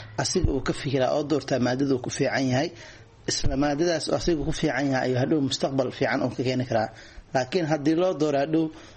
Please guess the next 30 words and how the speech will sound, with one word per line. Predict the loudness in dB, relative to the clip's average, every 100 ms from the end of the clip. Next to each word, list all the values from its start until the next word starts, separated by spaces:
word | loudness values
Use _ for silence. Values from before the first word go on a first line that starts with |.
| -6
waxay | 0 2
noqonaysaa | 2 2 2 2 0 0 0 0 -8 -20 -12 -2
in | 2 2
macnaha | 2 0 0 0 0 0
dooro | 0 2 -2 -4
biyo | -4 0 2 2 -2 -12 -8 -2
qasab | 0 2
lagu | 2 2
siiyo | 2 2 2 0
oo |
kale | 0 -2 -2 -6
ayay | -4 -2
noqonaysaa. | 0 0 0 0 -2 -4 -18 -16 -16 -4
Ee, | -2 0 0
marka | 0 0 -2 -2 -8 -20 -14 -2
inuu | 2 2
asiga | 0 0 0 0
doorto | 2 0 0 -2 0
maadadaas | 2 2 2 0 0 -2
uu |
ku | -2 -2
fiican | 0 0 2
yahay | 2
si | 0 0
hadhow | 0 2 2 2 -4 -4
natiijo | -2 0 0 0
fiican | 0 0 2
uu | 2 2 2
gaaro | 0 0 -2 -2
mustaqbalkiisa. | -4 -2 0 0 -2 -4 -6